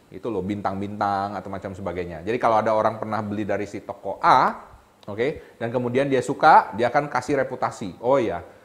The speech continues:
bintang lima. Eh, terima kasih pengirimannya cepat, oke, eh, chatnya ramah," misalnya seperti itu, ya. Dan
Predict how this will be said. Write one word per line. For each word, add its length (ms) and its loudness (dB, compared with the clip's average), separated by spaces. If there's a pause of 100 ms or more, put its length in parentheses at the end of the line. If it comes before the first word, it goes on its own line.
(140)
bintang 320 0
lima. 640 0
Eh, 320 -6
terima 160 0
kasih 400 0
pengirimannya 560 -2
cepat, 560 4
oke, 220 -2 (180)
eh, 440 -2 (120)
chatnya 240 -2
ramah," 560 0
misalnya 160 -8
seperti 400 -10
itu, 160 -10 (160)
ya. 160 -2 (400)
Dan 560 2